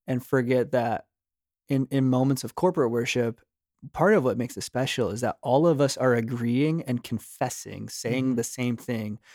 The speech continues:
Speaker 1: uh, together. That's what confession means. It means to, to honestly agree with one another or agree with God.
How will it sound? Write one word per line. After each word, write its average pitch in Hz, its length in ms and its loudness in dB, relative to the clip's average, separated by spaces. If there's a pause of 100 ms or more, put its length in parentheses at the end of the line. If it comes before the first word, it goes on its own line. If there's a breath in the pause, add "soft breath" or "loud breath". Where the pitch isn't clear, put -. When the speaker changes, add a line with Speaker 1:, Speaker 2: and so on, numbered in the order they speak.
(480 soft breath)
Speaker 1:
uh, 123 120 2
together. 123 340 0
That's 110 140 -4
what 123 80 -2
confession 113 460 -2
means. 104 140 -6
It 110 60 -8
means 110 200 -8
to, 104 120 -8
to - 460 -2
honestly 135 340 0
agree 131 340 0
with 120 180 -2
one 120 140 -2
another 120 280 0
or 120 200 -2
agree 117 220 -4
with 107 180 -10
God. 104 340 -6